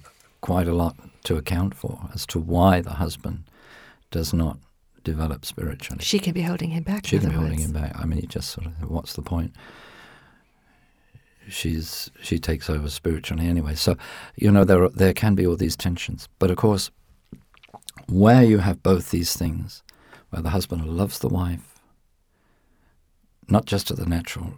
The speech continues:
Speaker 1: level, but, you know, in really, um,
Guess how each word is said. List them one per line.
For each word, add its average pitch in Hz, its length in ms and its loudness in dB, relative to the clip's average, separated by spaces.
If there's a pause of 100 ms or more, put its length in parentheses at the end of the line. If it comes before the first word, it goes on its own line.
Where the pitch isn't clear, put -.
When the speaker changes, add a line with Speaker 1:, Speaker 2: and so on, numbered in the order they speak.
Speaker 1:
level, 82 280 -2
but, - 200 -6
you 87 100 0
know, 82 260 -4
in - 380 -4
really, 87 480 -2 (680)
um, 82 600 -6